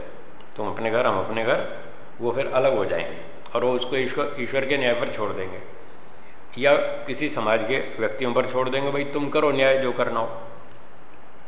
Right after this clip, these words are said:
समाज के लोग अगर सावधान हैं, जागृत हैं, तो वो देखेंगे कि हाँ, यहाँ गड़बड़ चल रही है, अन्याय हो रहा है। अगर वो समाज के लोग उस अन्याय को देखकर जागते हैं,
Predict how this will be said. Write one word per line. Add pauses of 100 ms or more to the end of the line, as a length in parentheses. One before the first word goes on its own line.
(140)
समाज
के
लोग
अगर (720)
सावधान
हैं,
जागृत
हैं, (280)
तो
वो
देखेंगे
कि
हाँ,
यहाँ
गड़बड़
चल
रही
है,
अन्याय
हो
रहा
है। (1160)
अगर
वो
समाज
के
लोग (220)
उस
अन्याय
को
देखकर
जागते
हैं,